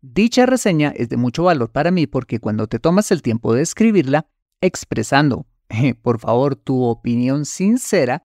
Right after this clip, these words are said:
hace que el programa se posicione aún más y yo pueda llegar a muchas más personas. Asimismo, te invito a compartir ese episodio a través de tus redes sociales como Instagram o WhatsApp con tus contactos, familia o amigos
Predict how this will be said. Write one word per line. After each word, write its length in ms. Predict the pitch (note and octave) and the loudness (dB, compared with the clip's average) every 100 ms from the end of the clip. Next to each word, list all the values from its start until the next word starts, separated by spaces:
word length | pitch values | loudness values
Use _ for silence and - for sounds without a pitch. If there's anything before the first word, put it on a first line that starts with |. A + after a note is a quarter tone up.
| _ - | _ 0
hace 240 | G3+ C#4 | 0 2
que 100 | A#3+ | 2
el 60 | A#3+ | 2
programa 480 | B3 A#3+ E3+ C#3 C#3+ | 4 4 4 2 0
se 120 | D#3+ | -2
posicione 560 | C3 A#2+ A#2+ B2+ A2+ | -2 -4 -4 -4 -2
aún 260 | A2 B2+ F#3 | -2 -2 0
más 320 | F#3 D3+ - | 0 0 -4
y 100 | - | -6
yo 160 | F#3 D#3 | -2 -2
pueda 380 | - B2 B2 C#3 | 0 -2 -2 -6
llegar 480 | - A2+ B2 F#3+ _ | -6 -4 -4 -4 _
a 160 | - C3+ | -12 -8
muchas 720 | C3 C#3 G3 C#4 - G#3 - | -4 0 0 0 -2 -2 0
más 200 | C3+ A2+ | -2 -2
personas. 560 | - A#2+ - - - - _ _ _ _ | -4 -6 -8 -12 -14 -18 _ _ _ _
Asimismo, 500 | A3+ C#4 B3 F3+ D3+ | -2 6 6 6 2
te 160 | D3 - | -2 -4
invito 540 | A2 B2+ A#2 E3+ E3+ | -2 -2 2 2 2
a 120 | - B2 | -2 -4
compartir 460 | A#2+ A2+ - C#3 | -4 -6 -4 -2
ese 200 | E3 F#3 | -2 -2
episodio 560 | G3 A3+ E3 C#3 D3+ - - | -2 0 2 2 0 -4 -2
a 100 | G#3 | 0
través 300 | G#3+ A3 A#3 | 2 2 2
de 140 | D#4 | 0
tus 180 | C#4+ E3+ | 0 0
redes 260 | C#3+ C#3 | 2 0
sociales 460 | F3 G#3 D3+ B2+ C#3 | -2 -2 -2 -2 -4
como 400 | - C3 A2+ - | -4 -2 -4 -4
Instagram 800 | F3+ A#3+ A#3+ - A#2 A2+ - - | 2 4 4 2 -4 -4 -6 -6
o 60 | A2 | -4
WhatsApp 600 | A#2 F#3 - - F#3 - - - | 4 4 4 2 2 0 -16 -2
con 160 | C#4 | -2
tus 180 | C#4+ A#3+ | 0 -2
contactos, 680 | - A3+ - C3+ - E3 E3 | 0 0 2 -2 0 -6 -4
familia 600 | A#2 A2 A#2+ B2 D#3 D#3 | -6 -2 -2 0 -2 0
o 120 | F#3+ | 2
amigos 440 | A3 E3 C3 D#3+ | 4 4 0 -6